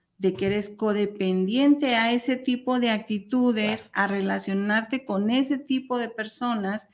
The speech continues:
Speaker 1: y, por lo tanto, necesitas saber
Speaker 2: Claro.
Speaker 1: que requieres atención porque es una enfermedad. Primero,
Speaker 2: Sí.
Speaker 1: hay que aceptarlo. Es una enfermedad. Y eso, cuando nosotros decimos,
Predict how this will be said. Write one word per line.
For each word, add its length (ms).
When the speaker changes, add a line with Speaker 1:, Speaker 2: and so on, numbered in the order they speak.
Speaker 1:
y, 100
por 180
lo 120
tanto, 380
necesitas 680
saber 540
Speaker 2:
Claro. 200
Speaker 1:
que 120
requieres 480
atención 800
porque 320
es 180
una 280
enfermedad. 840
Primero, 400
Speaker 2:
Sí. 80
Speaker 1:
hay 180
que 80
aceptarlo. 680
Es 140
una 160
enfermedad. 440
Y 100
eso, 320
cuando 320
nosotros 340
decimos, 500